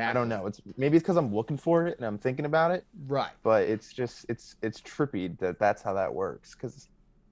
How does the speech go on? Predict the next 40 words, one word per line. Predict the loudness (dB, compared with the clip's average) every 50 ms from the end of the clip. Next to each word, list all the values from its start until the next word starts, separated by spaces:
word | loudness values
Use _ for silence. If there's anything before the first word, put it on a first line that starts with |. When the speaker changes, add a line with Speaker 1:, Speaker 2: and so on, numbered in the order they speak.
| _ _ _ _ _ _ _ _ _ _ _ _ _ _ _ _ _ 2
Speaker 1:
I | 2 4
Speaker 2:
Yeah, |
Speaker 1:
probably | 6 8 8 8 8
Speaker 2:
no, |
Speaker 1:
would | 6 4 4
have | 4
never | 4 2 2 2
Speaker 2:
exactly. |
Speaker 1:
seen | 0 -4 -6 -6 -6 -6
it | -6 -6
if | -4 -2 0
I | 0
hadn't | 0 0 -2 -2
heard | -2 -2 -4
it | -4
from | -6 -8 -4 -4
you. | -2 -2 -4
And | -4 -6
then | -8 -6
now | -4 -2 -2
that | -2
I've | -2 -4 -6
heard | -4 -2 0 0
it, | 0
I | 0 -2 -4
just | -4 -6 -12 -10
see | -8 -6
it | -6 -6
all | -6 -8 -8
the | -12 -12 -12
time. | -12 -12 -12 -14 -20 _ _ -8
Speaker 2:
Yeah, | -2 -2 0 0 2
I, | 2 2 2
I, | 2 0 -2 0 0 0
I've | -2 -4 -6 -14 _
seen | -18 -10 -4 0 0 2 2
that | 0 0
before. | 0 0 2 2 2 4
I'm | 4
like, | 4 2 2 2